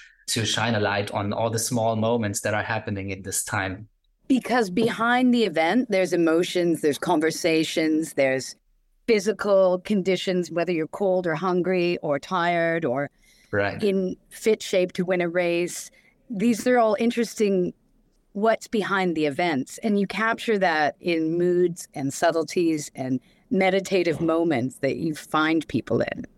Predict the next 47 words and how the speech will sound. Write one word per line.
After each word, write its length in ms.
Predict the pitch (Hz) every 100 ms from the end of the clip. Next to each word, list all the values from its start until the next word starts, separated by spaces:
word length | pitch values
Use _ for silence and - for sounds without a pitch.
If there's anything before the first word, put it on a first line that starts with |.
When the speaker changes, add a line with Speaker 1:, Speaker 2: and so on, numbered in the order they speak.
| _
Speaker 1:
Yes, 460 | 123 120 117 104 139
right. 260 | 117 113
Yeah, 120 | 123
you 100 | 113
know, 160 | 120 123
there 160 | 120 117
will 180 | 139
be, 200 | 139 123
a, 200 | 113 - - - -
in, 260 | 139 123 127
in 80 |
such 240 | 113 127 135
a 80 | 123
race, 260 | 120 120
there 120 | 123
always 420 | 120 123 120 110 110
are, 420 | 107 104 104 107
like, 220 | 110 107
these 140 | 110 113
big 280 | 127 117
emotions. 720 | 113 113 110 110 - 104 104 - - - - -
Um, 320 | 123 110 104 107
there 160 | 110
will 200 | 107 113
be 120 | 113
a 160 | 110 113
lot 180 | 110 107
of 120 | 107
joy. 380 | - 110 110 107
There 120 | 107
will 180 | 107 104
be 100 | 107
a 80 | 104
lot 180 | 104
of 120 | 104 -
disappointment. 840 | - 110 - 107 110 110 104 - - - - -
But, 420 | 113 101 101 - -
um, 560 | 107 101 98 98 104 - _
you 60 | 127
know, 120 | 143
there 120 | 139
al-, 360 | 131 139 147 -
always 260 | 143 135 123
is, 300 | 117 - -
um, 240 | 123 110 107
this 240 | 110 -
little 320 | 135 120 107